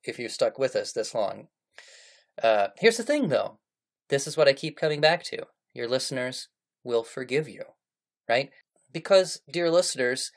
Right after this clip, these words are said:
you know that, and, and I'm one of you too, 'cause I listen to all kinds of history podcasts. You know, we know, that if the content is good,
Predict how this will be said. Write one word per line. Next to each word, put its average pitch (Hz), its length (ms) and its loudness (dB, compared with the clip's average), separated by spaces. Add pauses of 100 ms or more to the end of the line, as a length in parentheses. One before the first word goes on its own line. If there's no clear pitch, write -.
(160)
you 175 220 -4
know 185 360 6
that, 135 300 6 (300)
and, 143 180 -4
and 147 140 0
I'm 170 180 2
one 185 180 6
of 120 120 0
you 117 100 -4
too, - 180 -2
'cause - 180 -6
I 131 100 -2
listen 147 320 -2
to - 180 -10 (220)
all 147 140 2
kinds 151 300 -4
of 113 100 -10
history - 400 -10
podcasts. - 480 -8 (420)
You 214 520 -6
know, 127 420 0 (120)
we 175 260 -4
know, 156 460 2 (880)
that 135 200 2
if 143 160 -10
the 151 80 -2
content 165 500 -4
is 147 160 -6
good, - 320 -6